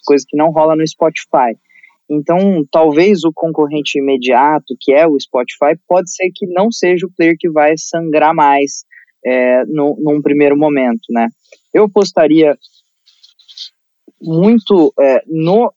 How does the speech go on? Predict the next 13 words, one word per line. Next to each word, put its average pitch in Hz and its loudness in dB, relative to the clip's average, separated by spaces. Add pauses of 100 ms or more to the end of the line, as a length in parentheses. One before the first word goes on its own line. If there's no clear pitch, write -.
LinkedIn. 165 0
Eu 151 0
acredito 143 -4
que 156 0
o - 2
LinkedIn 147 -2 (120)
vai 156 2
sangrar 143 0
bastante 143 -4 (360)
pelo 170 2
fato 151 -2
do 143 2
Clubhouse 135 0